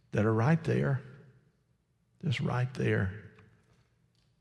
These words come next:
that we can enjoy right now.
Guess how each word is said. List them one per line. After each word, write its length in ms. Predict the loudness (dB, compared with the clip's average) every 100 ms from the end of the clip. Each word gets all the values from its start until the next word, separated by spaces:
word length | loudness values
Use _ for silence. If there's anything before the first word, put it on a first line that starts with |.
| _ _ _ _ _ _ _ _ _ _ _
that 100 | -4
we 140 | 0 4
can 160 | 4
enjoy 580 | 4 4 4 6 4 2 0 -12 -6
right 300 | 0 2 2
now. 340 | 2 0 -2